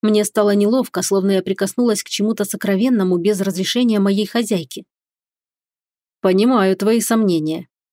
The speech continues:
болезненно улыбнулся некромант. «Да, она написала мне об этом в инструкциях.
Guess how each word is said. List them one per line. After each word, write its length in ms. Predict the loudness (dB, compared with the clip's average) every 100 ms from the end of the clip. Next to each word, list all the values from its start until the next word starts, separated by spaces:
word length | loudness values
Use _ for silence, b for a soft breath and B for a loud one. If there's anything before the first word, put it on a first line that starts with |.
| _
болезненно 540 | 0 2 2 2 0 2
улыбнулся 520 | 2 2 0 0 -2
некромант. 540 | -2 -2 -4 -4 -10 _ _ _ _ _ _ _ _
«Да, 360 | -2 0 0 -4 _ _ _ -2
она 220 | 2 2
написала 500 | 2 0 0 0 2
мне 220 | 2 2
об 120 | 2
этом 280 | 0 -2 -2
в 80 | 0
инструкциях. 760 | -2 -2 -6 -8 -8 -10 -12